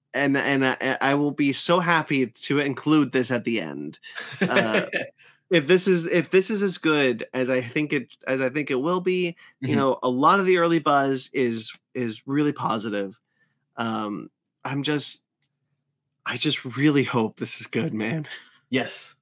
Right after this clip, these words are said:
Speaker 2: I, I agree with you. I definitely, I'm right there with you. And it's funny 'cause, like, I have ye-, <laughs> and you told me not to do it. I know I still have to, but I've yet to finish Halo. And it's, like, pulling teeth to finish
Speaker 1: Good.
Speaker 2: Halo,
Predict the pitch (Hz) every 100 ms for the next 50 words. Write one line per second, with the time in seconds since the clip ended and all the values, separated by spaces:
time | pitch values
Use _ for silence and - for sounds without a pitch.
0 | - 117 123 117 127 117 127 117 110 107
1 | - _ _ 120 113 117 117 117 110 107
2 | 104 92 _ _ _ _ _ _ - 120
3 | 117 113 113 104 98 95 90 - 113 113
4 | 110 - _ _ _ _ _ 123 - 175
5 | 151 120 127 120 - - 131 123 113 -
6 | - _ _ _ _ _ _ _ - 127
7 | 160 160 131 117 117 - 180 180 175 208
8 | 143 180 175 190 170 170 165 139 143 123
9 | - - - - 127 143 151 143 147 123
10 | 120 - 113 117 127 143 117 123 - 117
11 | 120 113 - 110 104 82 - _ _ _
12 | _ 139 139 139 143 - - 165 202 147
13 | - 165 160 139 143 131 143 135 131 113
14 | 107